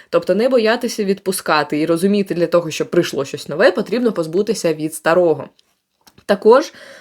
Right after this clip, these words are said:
а, є можливість, а, заглибитися в якісь теми, особливо які, ну, в соціумі не дуже прийняті, не дуже визнані.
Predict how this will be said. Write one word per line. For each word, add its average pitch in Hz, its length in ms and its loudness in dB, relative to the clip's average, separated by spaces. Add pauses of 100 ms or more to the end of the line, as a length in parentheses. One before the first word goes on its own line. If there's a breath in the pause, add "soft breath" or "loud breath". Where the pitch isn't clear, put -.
а, 175 320 -2
є 180 380 0
можливість, 254 920 -2
а, 170 240 0
заглибитися 190 840 2
в 208 40 -4
якісь 214 400 -4
теми, 214 560 2 (260 loud breath)
особливо 196 680 2
які, 175 600 2
ну, 175 120 -2
в 147 80 -10
соціумі 190 580 2
не 240 120 2
дуже 220 320 0
прийняті, 220 560 0
не 196 120 4
дуже 185 280 2
визнані. 175 720 2